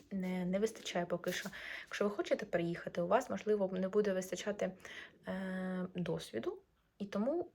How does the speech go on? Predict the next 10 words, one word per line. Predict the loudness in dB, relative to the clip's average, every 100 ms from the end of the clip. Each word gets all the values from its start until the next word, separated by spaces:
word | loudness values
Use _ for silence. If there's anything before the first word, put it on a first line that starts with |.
| _ -2
питайте | 0 2 2 0
у, | -2 -4 -2
у | -2 -2
того, | 2 4 4
хто | 0 -2
знає. | -2 -2 -2 -2 -2 -6 -20 _ -16 -14 -14 -14 -20 -20 -20 -20 -20 _ -20 _ _ _ -20 _ _ -16 -8 -2
Але | 0 0
це | 0
початок | 0 -2 -4 -2
нового. | 0 2 2